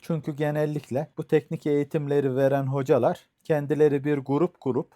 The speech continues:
o grup üzerinden bazı ürünleri, hisse senedi vesaire gibi toplu olarak gruplarıyla birlikte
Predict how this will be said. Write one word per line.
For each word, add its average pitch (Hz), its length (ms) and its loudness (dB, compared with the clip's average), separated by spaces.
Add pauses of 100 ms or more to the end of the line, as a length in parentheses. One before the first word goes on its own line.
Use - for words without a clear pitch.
o 151 140 4
grup 156 320 0
üzerinden 135 680 -2 (120)
bazı 151 360 6
ürünleri, 131 680 -4
hisse 131 320 -2
senedi 120 440 -4
vesaire 117 480 -2
gibi 101 320 -8 (240)
toplu 165 360 4
olarak 143 460 4
gruplarıyla 147 800 -2
birlikte 127 480 -4